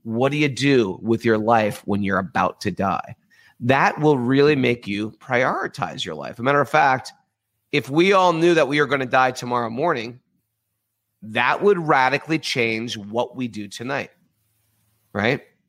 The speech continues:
We wouldn't say, "Well, I'm gonna go to bed early. I wanna rest up for death." I, we were, we wanna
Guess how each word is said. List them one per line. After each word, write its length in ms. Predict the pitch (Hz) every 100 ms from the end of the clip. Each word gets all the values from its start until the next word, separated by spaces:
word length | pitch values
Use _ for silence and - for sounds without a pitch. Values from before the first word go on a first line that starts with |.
| -
We 140 | 107
wouldn't 300 | 110 123 123
say, 280 | - 113 113
"Well, 80 | 117
I'm 380 | 120 117 117 117
gonna 200 | 117 110
go 120 | 110
to 80 | 107
bed 200 | 117 120
early. 320 | 120 120 117
I 40 |
wanna 320 | 110 107 120 -
rest 380 | 110 117 - -
up 220 | 110 -
for 80 | 98
death." 480 | 101 107 117 - - _ _ -
I, 120 | 127
we 180 | 131 139
were, 240 | 180 175
we 120 | 151 180
wanna 300 | 185 180